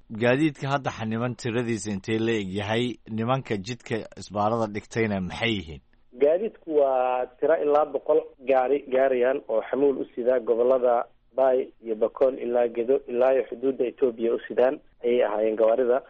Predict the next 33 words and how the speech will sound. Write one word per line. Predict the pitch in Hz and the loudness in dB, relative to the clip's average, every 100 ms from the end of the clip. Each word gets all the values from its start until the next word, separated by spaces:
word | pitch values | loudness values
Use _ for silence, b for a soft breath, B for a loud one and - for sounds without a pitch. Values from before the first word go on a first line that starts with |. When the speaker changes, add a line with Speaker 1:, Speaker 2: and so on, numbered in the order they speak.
| B | B
Speaker 2:
Een, | - 110 107 101 101 | -14 -10 -8 -6 0
waxaana | 110 - 135 135 127 131 - | 0 2 0 0 0 -4 -6
ay | 123 127 | -4 -2
u | |
socdeen | 160 147 123 131 | 0 0 2 4
meeshaas | 131 151 - 120 | 2 2 -2 -6
safarkoodu | - - 123 123 117 | -6 -6 -2 0 2
ahaa. | 113 139 - - _ - | 2 0 -2 -14 _ -6
Waxaa | 135 139 - | -2 -2 0
xanibayana | 135 156 143 143 | 2 4 4 2
waa | 127 113 113 | 2 2 0
ciidamo | 120 131 143 151 | 0 2 2 2
qowleysataa | 151 135 131 127 - - 147 135 - | 0 -2 0 0 -2 0 2 2 0
oo | 117 | -2
waddada | 117 117 139 139 B B _ | -2 2 2 2 B B _
ku | - | -12
jiraan | 123 127 131 143 - | 0 2 2 -2 -8
oo | 113 | -8
aanan | 117 113 110 110 107 b b b _ 135 | -4 -4 -4 -4 -8 b b b _ 0
gu-, | 170 | 0
guuto | - 139 160 160 | 0 -4 -4 0
gooniya | 170 151 165 175 156 - | 0 2 2 4 2 0
amase | 139 151 - | -2 -2 -2
aanan | 135 127 127 | -2 0 -2
ka | - 156 | 0 0
mid | 151 | 0
ahayn | 139 131 147 - | 0 -2 -2 -2
ciidamada | 123 135 147 | 0 2 2
xoogga | 147 143 139 | 2 0 2
dalka. | 143 131 | 0 -2
Markaan | 131 - 127 127 | -8 -4 -4 -4
u | 156 | -2
dacwoonay, | 139 117 127 135 143 | 0 0 0 2 0